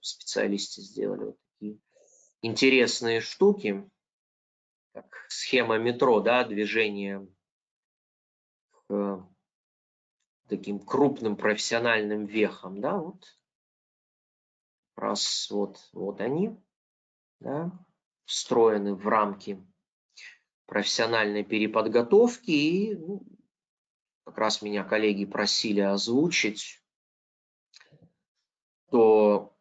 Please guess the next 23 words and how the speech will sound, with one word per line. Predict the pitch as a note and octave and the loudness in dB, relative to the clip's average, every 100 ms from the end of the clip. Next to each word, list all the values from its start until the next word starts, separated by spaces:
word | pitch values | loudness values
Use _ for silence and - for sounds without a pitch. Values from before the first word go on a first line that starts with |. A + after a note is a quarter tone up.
| _ | _
м, | A2 G#2 G2+ G2+ G2 F#2+ F#2+ F#2 F2 E2+ E2+ | -12 -6 -4 -4 -6 -8 -10 -12 -14 -20 -20
в | - | -8
специалисте | - - - A2 A2+ - A2 | -8 -4 -2 0 0 2 0
открыто | - B2 G#2+ G2 | 2 0 2 0
вот | G2 G2 | -2 -6
это | F#2+ | -6
направление | G2 - G#2+ G#2+ G2+ F#2+ F#2 F2 - _ _ _ _ | -4 0 2 2 0 -2 -8 -8 -16 _ _ _ _
профессиональных | G#2 - A2+ A2 G#2+ G2+ - | -4 -2 0 2 2 0 -2
консультаций | G#2 F#2+ A2 G#2+ G2+ F#2+ - F2+ F2+ _ _ _ _ _ _ _ _ _ | -6 -2 -4 -2 -2 -2 -4 -6 -10 _ _ _ _ _ _ _ _ _
по | G2+ | -6
карьерному | G2+ G#2 G#2 F#2+ G2 G2 | -2 2 2 2 -2 -2
развитию. | G2+ G#2+ D#3+ A#3+ C4+ C4+ C4 - - _ _ _ _ _ _ _ _ | 0 2 2 2 0 0 -2 -16 -20 _ _ _ _ _ _ _ _
У | A#2 A2 | -14 -10
специалиста | - - - A2+ G#2+ - G2+ | -10 -4 0 2 0 0 0
оно | G#2 | 0
бесплатное, | G2+ G2+ A2 G#2 - - G#2 G2 D3 F3+ F3+ | -4 2 2 2 -2 0 2 0 0 -2 -2
ну, | G3+ | -4
как | - G2 | -6 -6
бы | |
понятно, | F#2+ G#2 - F#2+ | -2 -4 -4 -10
у | |
специалиста | - - G2 G2 - | -14 -10 -8 -6 -8
профиль | - G2 - | -6 -6 -6